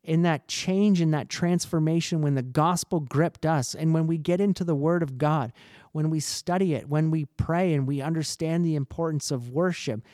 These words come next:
that the result is that we wanna serve. And a part of serving is that we're gonna face persecution. And in all of those things, they just keep stoking the fire more and more and more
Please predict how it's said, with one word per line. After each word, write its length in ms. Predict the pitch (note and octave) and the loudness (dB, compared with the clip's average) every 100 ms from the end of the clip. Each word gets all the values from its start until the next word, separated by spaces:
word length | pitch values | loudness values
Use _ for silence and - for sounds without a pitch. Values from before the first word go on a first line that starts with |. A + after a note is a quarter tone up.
| - - - | -20 -20 -12
that 160 | B2 | -2
the 120 | E3+ | 0
result 680 | C#3+ D#3 C3+ B2+ D#3 F#3 F3 | 2 4 2 2 4 2 0
is 140 | D3 C3 | -6 -2
that 180 | D3 | -2
we 140 | D3 C#3+ | 0 0
wanna 320 | D3 D3+ C3 | 0 0 -2
serve. 460 | - - E3 D#3 C3 | -4 -2 0 2 0
And 100 | B2+ | -4
a 40 | |
part 340 | - F3+ G3 | -4 -2 0
of 100 | E3 | 0
serving 560 | - - E3 F#3 F3 C3+ | -4 -4 0 0 0 -2
is 160 | C3 B2+ | -2 -4
that 160 | C#3 | -2
we're 140 | D#3 D3 | -2 -2
gonna 200 | E3 C#3 | -2 -4
face 320 | - D#3 - | -2 -2 -4
persecution. 840 | - D3+ - C3 - E3 - C3+ - - - E3 | -4 -4 -4 -8 -4 -4 -2 -4 -6 -18 -10 0
And 100 | E3 | 4
in 160 | E3+ | 4
all 340 | E3 E3 G3+ A3+ | 2 2 4 4
of 160 | F#3 | 2
those 260 | E3 D3+ - | 0 0 -2
things, 300 | - D3 B2 | -2 -2 0
they 100 | D#3 | -4
just 300 | D3+ F3+ - | -2 -2 -2
keep 240 | - F#3+ | -2 -2
stoking 760 | - - - - G#3 G#3 G#3 F#3 | -2 -6 -4 2 2 2 2 2
the 60 | D3+ | 2
fire 640 | - - G#3 G3 G#3 D#3+ | -6 -4 0 2 4 4
more 480 | D3 F#3+ A3 A3+ F#3 | 2 2 2 4 4
and 160 | E3 | 2
more 360 | F3+ G#3 A3 F#3 | 2 2 4 4
and 120 | E3 | 4
more 380 | F#3 G#3+ A3 E3+ | 4 2 2 0